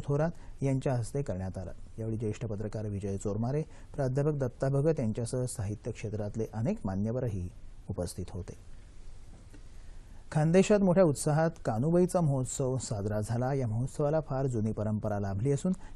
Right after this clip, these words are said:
खानदेशासह लगतच्या भागातही मोठ्या जल्लोषात पारंपरिक पद्धतीनं हा उत्सव साजरा केला जातो. श्रावण महिन्यात नागपंचमीनंतरच्या पहिल्या रविवारी हा उत्सव साजरा केला जातो. स्थानिक बोलीभाषेत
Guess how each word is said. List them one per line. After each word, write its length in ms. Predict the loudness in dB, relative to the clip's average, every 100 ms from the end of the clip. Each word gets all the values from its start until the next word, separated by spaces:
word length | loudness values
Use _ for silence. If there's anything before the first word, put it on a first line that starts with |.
| -2
खानदेशासह 720 | 2 4 4 4 4 4 2
लगतच्या 400 | 2 0 0 -2
भागातही 520 | 0 -2 -2 0 0
मोठ्या 240 | 0 -2
जल्लोषात 560 | 0 2 4 4 4 0
पारंपरिक 600 | 0 0 0 0 -2 -4 -2
पद्धतीनं 560 | -2 0 2 2 0 -2
हा 180 | -6 -2
उत्सव 380 | 0 0 0 0
साजरा 380 | 0 -2 -2 -2
केला 240 | -4 -4
जातो. 280 | -4 -6 -10 -10 -12 -12 -12 -14 -16 -16 -16 -14 -14 -14 -16 -16 -14 -16 -16 -16 -16 -16 -16 -14 -2
श्रावण 300 | 2 6 6
महिन्यात 340 | 6 4 2 0
नागपंचमीनंतरच्या 1000 | -2 -2 -2 0 0 0 0 0 0 0
पहिल्या 420 | 0 0 2 4
रविवारी 380 | 4 4 4 2
हा 60 |
उत्सव 340 | 0 -2 -4 -4
साजरा 300 | -4 -4 -4
केला 220 | -4 -2
जातो. 260 | -2 -2 -6 -10 -12 0
स्थानिक 380 | 4 6 6
बोलीभाषेत 580 | 6 4 4 2 0 0